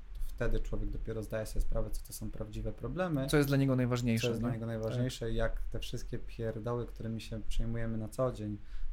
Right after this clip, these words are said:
Speaker 1: typu, o, tam asap, tu targety, tam
Speaker 2: Tak.
Speaker 1: gdzieś tam trzeba coś zrobić i tak dalej. To wszystko jest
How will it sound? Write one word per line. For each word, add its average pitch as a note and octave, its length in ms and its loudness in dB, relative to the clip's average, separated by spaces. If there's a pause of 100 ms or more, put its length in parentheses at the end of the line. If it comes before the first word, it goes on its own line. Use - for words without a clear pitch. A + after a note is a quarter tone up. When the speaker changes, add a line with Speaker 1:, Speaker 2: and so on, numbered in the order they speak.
Speaker 1:
typu, - 260 4
o, A2 220 4
tam G#2 300 4
asap, G#2 680 2
tu G#2+ 500 -6 (200)
targety, G#2+ 760 -4 (100)
tam G#2+ 180 0
Speaker 2:
Tak. G#2 80 2 (260)
Speaker 1:
gdzieś G#2 220 10
tam G#2+ 220 4
trzeba G#2 300 -4
coś G#2+ 260 -6
zrobić A2 360 -8
i - 40 -18
tak A2+ 140 -10
dalej. A2+ 240 -8 (560)
To - 60 -16
wszystko - 300 -8
jest - 480 -8